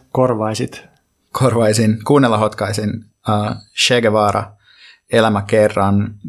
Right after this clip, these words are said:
Speaker 2: eli ruotsalaisen Björn Kummin, äh, kirjoittaman teoksen Che. Tää Björn Kum on siis tullut kuuluisaksi siitä, että se on saanut elämänsä skuupin, kun se oli ensimmäisiä ihmisiä, jotka näki Che Guevaran kuolleena Bolivaris-, Boliviassa silloin, tota,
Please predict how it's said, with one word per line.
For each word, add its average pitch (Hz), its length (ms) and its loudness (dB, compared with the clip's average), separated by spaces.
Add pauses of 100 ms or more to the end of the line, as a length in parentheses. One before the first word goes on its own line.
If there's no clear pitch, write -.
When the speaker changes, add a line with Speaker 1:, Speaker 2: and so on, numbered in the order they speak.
(100)
Speaker 2:
eli 117 460 0
ruotsalaisen 117 540 0
Björn 110 340 2
Kummin, 107 360 2
äh, - 320 -8
kirjoittaman 104 460 -2
teoksen 104 360 0
Che. 107 440 -2 (560)
Tää 110 140 2
Björn 117 260 4
Kum 117 220 6
on 107 120 2
siis 101 580 0
tullut 117 480 0 (680)
kuuluisaksi 120 960 2
siitä, 110 280 2
että 104 120 0
se 110 80 -2
on 107 180 -4
saanut 113 260 0
elämänsä 117 400 2
skuupin, 110 480 0
kun 104 100 -2
se - 180 0
oli 104 500 0
ensimmäisiä 104 480 2
ihmisiä, 101 360 0
jotka 95 200 -6
näki 104 320 -2
Che 104 260 2
Guevaran 98 380 0
kuolleena 101 440 0
Bolivaris-, 101 680 -2
Boliviassa 110 1040 0
silloin, 95 380 -4
tota, 101 420 -4